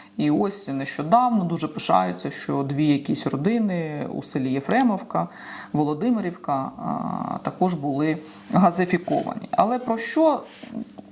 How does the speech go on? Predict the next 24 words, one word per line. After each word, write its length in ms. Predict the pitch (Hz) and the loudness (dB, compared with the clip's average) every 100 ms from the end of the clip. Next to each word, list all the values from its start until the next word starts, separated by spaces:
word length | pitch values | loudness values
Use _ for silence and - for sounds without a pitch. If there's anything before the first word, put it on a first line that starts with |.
| - | -2
окупанти 840 | - - 180 214 208 202 175 175 160 | 0 0 4 4 4 2 2 0 0
промовчали? 680 | - 180 175 - 160 123 123 | 0 2 2 0 0 0 2
Я 140 | 240 453 | 2 2
думаю, 260 | 381 349 254 | -2 0 -2
що 180 | - | 0
їм 100 | 240 | 0
варто 280 | 233 349 - | 4 2 2
було 200 | 208 226 | -2 -2
б 80 | 247 | -4
сказати, 640 | - 185 185 294 370 226 | -4 -2 2 2 2 -4
що 300 | 214 - - | -6 -4 -2
у 840 | 214 214 202 - 208 196 185 180 165 | 0 0 0 0 -2 0 0 -2 0
Запорізькій 580 | 180 190 233 226 - 160 | 0 0 -4 -6 -4 -2
області, 540 | 143 139 196 214 - | -2 0 -2 -2 -2
да, 240 | 185 269 | 0 2
у 140 | 107 160 | 2 -2
всій 240 | - 208 | 0 0
Запорізькій 520 | 170 165 156 151 - | 2 0 -4 -4 -4
області, 480 | 156 262 226 226 190 - - - - - | -2 0 -2 -4 -6 -8 -12 -14 -12 -2
е, 40 | |
всього, 720 | 175 175 - 180 180 214 302 311 - - - - - - - - | 0 2 4 4 2 2 2 0 -6 -20 -20 -20 -20 -20 -10 2
е, 220 | 175 160 | 4 4
дев'ятсот 460 | 165 180 196 214 - | 4 2 2 -4 -2
п'ятдесят, 680 | 170 156 170 - 220 226 | -4 -4 -2 2 4 2